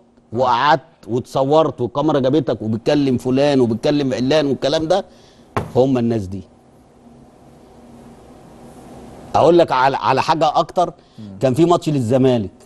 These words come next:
Speaker 1: وهو كان تم الاختيار.
Speaker 2: مم.
Speaker 1: واخد بالك، بس هو كان هيلاعب تونس.
Speaker 2: مم.
Speaker 1: فراح ماتش الزمالك وهو خلاص اعلن القايمه من
Speaker 2: وهو
Speaker 1: اسبوع.
Speaker 2: مختار.
Speaker 1: وهو مختار. طب
Speaker 2: آه.
Speaker 1: راح ليه؟
Speaker 2: عشان اتفرج.
Speaker 1: على مين؟
Speaker 2: على
Speaker 1: ما
Speaker 2: اللعيب.
Speaker 1: انت مش هتضم حد بقى.
Speaker 2: مم.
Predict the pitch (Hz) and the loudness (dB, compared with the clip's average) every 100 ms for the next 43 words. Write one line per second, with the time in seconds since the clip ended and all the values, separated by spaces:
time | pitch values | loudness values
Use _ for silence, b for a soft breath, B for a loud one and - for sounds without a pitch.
0 | _ _ - 131 160 156 135 160 160 147 | _ _ -4 2 2 2 0 0 0 0
1 | 123 - 123 120 120 95 - _ - 107 | -2 -6 -2 2 0 -2 -14 _ -12 -10
2 | 90 - - - _ - - - - 98 | -10 -14 -20 -20 _ -20 -20 -18 -8 -4
3 | 110 127 143 117 101 139 147 131 123 131 | 0 2 0 -2 -6 -2 0 0 0 0
4 | 135 - 127 120 90 - - _ _ 147 | -2 -2 -2 -2 -4 -16 -20 _ _ -4
5 | 147 117 - 120 147 147 160 123 113 147 | -2 -4 0 2 2 0 -4 -4 -2 -2
6 | 147 151 151 - 127 147 180 - 170 160 | 0 0 0 0 0 2 2 0 -2 -2
7 | 147 127 160 165 156 127 110 160 180 175 | -2 -2 0 0 0 0 2 4 4 2
8 | - - 170 139 - _ - 175 208 - | -6 -4 -2 -2 -6 _ 0 2 2 0
9 | 175 180 131 - 131 175 160 151 147 127 | 2 2 0 -4 0 2 0 -2 -2 -4
10 | _ - _ _ _ _ _ - 113 131 | _ -20 _ _ _ _ _ -20 -14 -12
11 | - 170 175 110 - _ - - 104 123 | -2 0 0 -4 -16 _ -14 -4 2 4
12 | 143 135 104 - _ _ _ - 107 110 | 4 4 2 -6 _ _ _ -10 -8 -4
13 | 110 113 185 143 117 170 156 170 156 151 | 0 2 2 2 0 0 0 0 0 2
14 | - - 139 143 120 | 2 0 -10 -10 -10